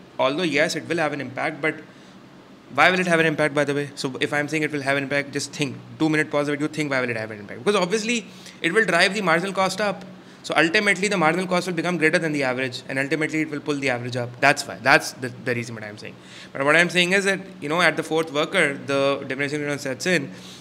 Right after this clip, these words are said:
and your average basically, and your marginal cost rises from one fifty to two thirty-one. But guys, the thing is that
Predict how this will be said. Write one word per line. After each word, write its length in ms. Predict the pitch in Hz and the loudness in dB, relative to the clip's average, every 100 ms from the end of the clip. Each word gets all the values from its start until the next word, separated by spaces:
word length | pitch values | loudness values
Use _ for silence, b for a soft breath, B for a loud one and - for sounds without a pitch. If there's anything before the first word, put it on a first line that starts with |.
| B B | B B
and 160 | 131 139 | -4 2
your 380 | 139 135 135 - | 4 6 4 2
average 680 | 127 131 147 147 - - - | 2 4 4 0 -4 -4 -2
basically, 440 | 135 123 135 135 139 | -2 0 -2 -4 0
and 120 | 135 | 2
your 100 | 151 | 2
marginal 320 | 135 143 180 | 2 2 0
cost 260 | 165 143 131 | 2 0 2
rises 380 | 123 131 139 - | 0 0 -2 -2
from 240 | 139 127 | -6 -4
one 120 | 131 | -6
fifty 240 | 123 131 131 | -8 -8 -6
to 20 | |
two 100 | 131 | -6
thirty-one. 540 | 123 120 139 175 135 - B B B - - - - - - 120 | -4 -2 2 4 2 -6 B B B -20 -20 -20 -20 -20 -20 -12
But 160 | 127 131 | -4 2
guys, 180 | 151 | 4
the 60 | 147 | 2
thing 280 | 120 147 151 | -2 -2 2
is 160 | 156 | 2
that 260 | 151 143 | 4 2